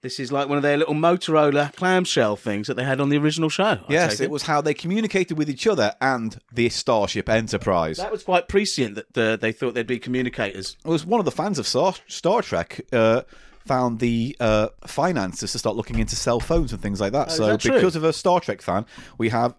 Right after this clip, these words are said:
Speaker 2: cell phones.
Speaker 1: Is that really true?
Speaker 2: Yeah, it says so in a little book. There's a little book inside of it
Speaker 1: Oh,
Speaker 2: with
Speaker 1: inside of this?
Speaker 2: facts about
Speaker 1: Oh.
Speaker 2: the thing and its prop and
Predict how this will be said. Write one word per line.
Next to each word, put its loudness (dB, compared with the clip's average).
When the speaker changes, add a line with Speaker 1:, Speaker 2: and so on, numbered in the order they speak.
Speaker 2:
cell 0
phones. -4
Speaker 1:
Is -2
that 0
really 2
true? 0
Speaker 2:
Yeah, 4
it 0
says 2
so 4
in 2
a 2
little 2
book. 2
There's -4
a 0
little 4
book 0
inside 0
of -2
it 2
Speaker 1:
Oh, -2
Speaker 2:
with 2
Speaker 1:
inside 0
of 0
this? -2
Speaker 2:
facts 0
about 2
Speaker 1:
Oh. -6
Speaker 2:
the -6
thing -2
and -2
its -4
prop -2
and -6